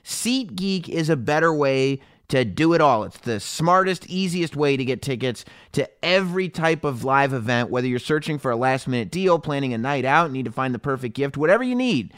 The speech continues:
SeatGeek is gonna help you find the best seats at the best prices, fully guaranteed. Look, you wanna see these shows live. What SeatGeek does, and it's, it's an amazing thing. I was, uh, the other day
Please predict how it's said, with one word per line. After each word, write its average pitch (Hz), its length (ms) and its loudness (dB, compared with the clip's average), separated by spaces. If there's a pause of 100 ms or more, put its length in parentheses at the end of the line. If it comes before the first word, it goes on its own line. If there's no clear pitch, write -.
(280)
SeatGeek 139 600 -2 (180)
is 117 100 -4
gonna 139 180 0
help 151 200 2
you 143 100 -4
find 131 260 0
the 117 60 -2
best 143 380 0
seats 147 420 -6
at 131 200 -4
the 117 100 -2
best 135 420 0
prices, 117 560 -2 (400)
fully 196 480 0
guaranteed. 143 720 -2
Look, 160 260 0
you 147 80 -2
wanna 175 220 2
see 175 180 -2
these 143 220 -2
shows 127 340 -2
live. 110 380 0 (220)
What 160 140 -2
SeatGeek 208 640 -4
does, 113 400 0
and 139 160 -2
it's, 151 160 -2
it's 151 200 -4
an 156 80 -2
amazing 165 400 -2
thing. 127 260 -2
I 107 60 -2
was, 110 200 -4 (320)
uh, 131 280 4
the 147 160 0
other 180 160 2
day 113 380 0